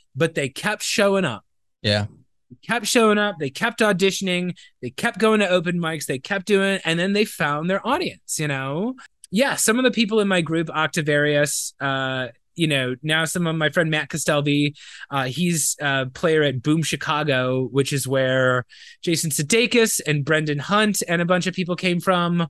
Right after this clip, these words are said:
Speaker 1: He's doing stand-up all over the world with, like, really big names.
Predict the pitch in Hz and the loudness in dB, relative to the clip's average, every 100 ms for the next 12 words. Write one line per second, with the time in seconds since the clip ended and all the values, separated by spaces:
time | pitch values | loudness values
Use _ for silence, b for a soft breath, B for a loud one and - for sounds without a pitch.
0 | B 117 - 202 185 214 196 185 - 180 | B -10 0 2 2 2 2 2 2 2
1 | 175 165 - 165 170 160 165 156 151 151 | 2 0 0 0 2 0 0 0 0 0
2 | 147 143 147 143 147 135 - 156 139 139 | 0 -2 -6 0 0 0 -4 -2 -2 0
3 | 147 147 147 147 143 143 143 147 143 | 0 2 0 0 0 0 0 -2 -4